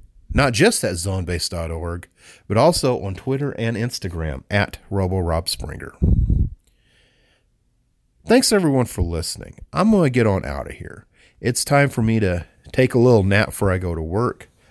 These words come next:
I've actually been working on Zonebase all day, doing a whole week's worth of updates all in one day. I took a buttload of pictures the night before, and I've just got done cropping and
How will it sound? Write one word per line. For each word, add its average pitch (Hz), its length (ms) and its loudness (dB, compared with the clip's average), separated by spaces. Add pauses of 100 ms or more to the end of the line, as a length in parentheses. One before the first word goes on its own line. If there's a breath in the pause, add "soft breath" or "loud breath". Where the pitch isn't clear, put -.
I've 104 80 0
actually 107 340 0
been 90 340 -4
working 98 360 -4
on 87 140 -2
Zonebase 90 460 -2
all 82 100 -2
day, 95 300 0
doing 85 240 -4
a - 40 -6
whole 95 280 -4
week's 98 300 -4
worth 101 180 -2
of 80 80 -10
updates - 580 -4 (760 loud breath)
all 110 220 4
in 104 120 2
one 87 160 0
day. 113 260 2 (1120 loud breath)
I 87 60 0
took 101 240 0
a 76 220 -6 (520 loud breath)
buttload 98 460 -2
of 78 100 -8
pictures 87 460 -6
the 85 100 -8
night 78 240 -6
before, 143 540 0 (480 loud breath)
and 90 220 -4
I've 80 160 -4
just 85 220 -4
got 90 160 -4
done 87 320 -4 (460 soft breath)
cropping 101 760 2
and 80 300 -10